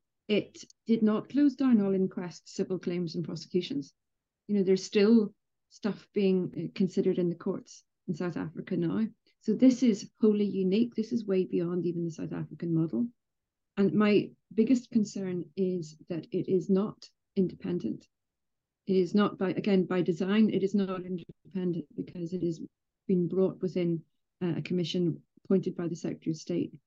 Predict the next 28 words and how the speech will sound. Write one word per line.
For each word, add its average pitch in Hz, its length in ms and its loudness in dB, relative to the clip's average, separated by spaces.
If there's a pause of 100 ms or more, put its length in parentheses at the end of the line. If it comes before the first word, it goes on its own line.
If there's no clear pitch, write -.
(120)
Much 170 260 -8
of 160 60 -6
the 160 60 -4
guidance 160 540 -2
and 165 100 2
decision 170 380 -2
making 180 320 0
will 175 160 4
be 170 320 2 (440)
that, - 280 -4
that, - 160 -2
that 180 140 0
materially 190 580 4
will 165 160 0 (100)
affect 165 240 -10
the 175 80 -6
operation 160 420 0
of 190 40 -2
this 190 120 -4
commission 190 320 -2
will 170 120 0
be 170 100 0
made 165 220 0
by 165 120 -4
the 160 100 -6
Secretary - 420 -10
of - 60 -16
State. - 320 -8